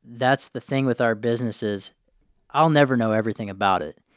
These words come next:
And that's kind of the other thing that I'm excited about this podcast is having those clients come in and talk about their experience.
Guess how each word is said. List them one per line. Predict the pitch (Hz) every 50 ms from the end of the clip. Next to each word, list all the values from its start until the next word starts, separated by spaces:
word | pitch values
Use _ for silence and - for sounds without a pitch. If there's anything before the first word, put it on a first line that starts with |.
| _ _ _ _ _ -
And | 127 123 120 117 113 113 107
that's | 107 131 147 151 -
kind | - 165 156
of | 147 131
the | 120 117 113
other | 120 127 127 113
thing | - - - 123 120 120
that | 113 110 104
I'm | 107 104
excited | 107 104 - - - 139 135 156 165 135
about | 107 98 107 98 -
this | - 101 -
podcast | - - 143 151 165 156 - - 104 101 101 - -
is | - 107 101 - - _ _ _ _ _ _
having | - - - 147 156 170 165 156 139 123
those | 117 117 107 -
clients | - - - 131 127 127 120 107 -
come | - - 123 110 110
in | 110 107
and | 110 101
talk | - - - 135 131 -
about | 117 107 110 98 98
their | - 110 107 98
experience. | 92 - - - - 117 104 101 101 95 90 - -